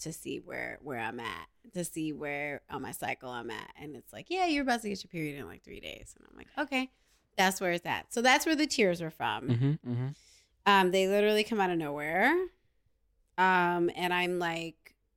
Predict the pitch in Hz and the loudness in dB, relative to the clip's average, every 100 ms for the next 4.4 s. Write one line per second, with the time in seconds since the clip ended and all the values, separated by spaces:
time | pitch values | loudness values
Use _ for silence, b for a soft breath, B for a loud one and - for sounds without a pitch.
0 | _ _ _ _ 175 175 - 220 214 208 | _ _ _ _ -2 -2 -2 2 6 6
1 | 190 - _ _ _ _ _ _ - - | 2 -4 _ _ _ _ _ _ -12 -8
2 | - - - 220 202 214 226 226 226 233 | -8 -10 -4 2 4 4 4 4 6 6
3 | 208 202 175 - 185 175 180 220 196 202 | 4 2 -2 -2 -2 -2 -2 2 2 4
4 | 202 190 180 165 | 4 4 2 -2